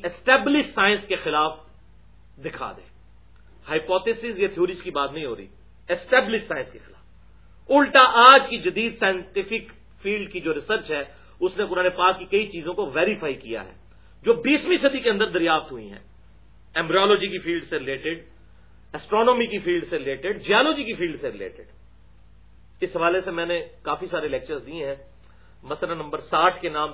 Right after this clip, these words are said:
سے، مسئلہ نمبر ففٹی نائن کے نام سے اور مسئلہ نمبر ایٹی تھری بی کے نام سے، مسئلہ نمبر سکسٹی فور کے نام سے، وہ ٹاپکس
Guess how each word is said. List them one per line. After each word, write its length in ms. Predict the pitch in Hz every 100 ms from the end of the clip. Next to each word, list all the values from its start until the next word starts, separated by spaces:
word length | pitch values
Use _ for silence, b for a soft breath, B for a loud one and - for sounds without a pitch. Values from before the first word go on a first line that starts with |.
| -
سے، 120 | 147 143
مسئلہ 240 | 143 156 147
نمبر 160 | 139 131
ففٹی 240 | 139 - 135
نائن 200 | 139 160
کے 120 | 156 143
نام 220 | 139 139 143
سے 100 | 135 135 b b b b b - -
اور 400 | 127 131 135 135 131
مسئلہ 220 | 135 156 156
نمبر 300 | 143 139 143 135 - - -
ایٹی 280 | 147 147 135
تھری 160 | 139 131 127
بی 140 | 160
کے 140 | 170
نام 220 | 156 147 139 -
سے، 80 | 135 135
مسئلہ 280 | 135 139 151 143
نمبر 160 | 131 -
سکسٹی 280 | 147 - 139 156
فور 180 | 165 170
کے 80 | 156
نام 200 | 143 139 139
سے، 120 | 127 - b b b -
وہ 80 | 160 165
ٹاپکس 340 | 165 185 170